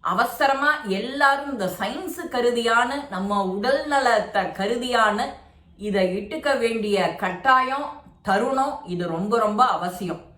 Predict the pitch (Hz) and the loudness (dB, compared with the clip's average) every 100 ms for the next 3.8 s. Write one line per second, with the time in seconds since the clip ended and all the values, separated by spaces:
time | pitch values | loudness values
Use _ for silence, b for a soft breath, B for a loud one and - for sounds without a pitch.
0 | b b b _ 190 233 311 294 214 170 | b b b _ -8 -6 0 2 2 0
1 | 151 135 - - _ _ _ _ _ - | -2 -8 -16 -20 _ _ _ _ _ -12
2 | 226 254 240 208 196 190 175 - 214 214 | -4 0 0 0 -2 -2 -4 -2 0 0
3 | 311 311 269 254 269 208 190 | -2 -2 2 2 2 -4 -2